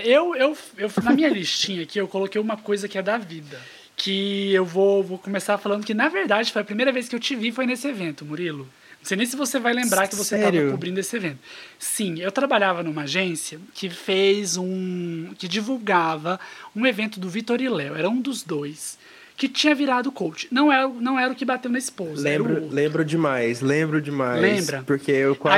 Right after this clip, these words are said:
Speaker 1: Aí
Speaker 2: fui
Speaker 1: um
Speaker 2: expulso do camarim. Lembro.
Speaker 1: <laughs>
Speaker 2: De-, vou contar
Speaker 1: Meu
Speaker 2: essa história,
Speaker 1: Deus.
Speaker 2: mas terminar sua <laughs>
Speaker 1: Tá. É, eu, eu tava, a, na, na agência, é, a gente tava divulgando, a gente não tinha, não tava organizando o rolê todo, a gente só divulgava. Então não tinha tanta entrada, assim,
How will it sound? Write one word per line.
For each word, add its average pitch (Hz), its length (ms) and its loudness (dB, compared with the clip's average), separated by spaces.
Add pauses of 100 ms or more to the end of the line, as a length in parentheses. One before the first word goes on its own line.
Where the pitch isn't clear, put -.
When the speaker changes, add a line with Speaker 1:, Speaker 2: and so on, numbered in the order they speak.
Speaker 1:
Aí 277 60 4
Speaker 2:
fui 294 80 4
Speaker 1:
um - 20 8
Speaker 2:
expulso 156 320 4
do 156 80 0
camarim. 139 580 0 (220)
Lembro. 127 560 2
Speaker 1:
<laughs> - 20 -
Speaker 2:
De-, 139 100 -2 (420)
vou 139 80 2
contar 151 240 2
Speaker 1:
Meu 196 60 6
Speaker 2:
essa 190 40 4
história, 180 240 4
Speaker 1:
Deus. 180 120 2
Speaker 2:
mas 131 80 -2
terminar 151 320 2
sua 196 200 2 (160)
<laughs> 330 180 0
Speaker 1:
Tá. 170 280 2 (520)
É, 202 220 6
eu, 233 220 8
eu 233 100 0
tava, 240 300 2
a, 226 200 0
na, - 280 -2
na 220 240 2
agência, 196 760 0 (220)
é, 165 320 2
a 165 40 2
gente 196 240 -2
tava 226 200 0
divulgando, 220 540 -2
a 180 40 -4
gente 196 180 -6
não 262 80 -2
tinha, 247 220 -2 (320)
não 262 80 -2
tava 294 160 0
organizando 254 560 2
o 226 60 0
rolê 208 240 2
todo, 226 280 0
a 269 40 -2
gente 233 180 -4
só 226 140 -4
divulgava. 208 640 0
Então 190 180 -8
não 208 80 -4
tinha 262 160 -2
tanta 240 240 -6
entrada, 180 460 0
assim, 160 280 -10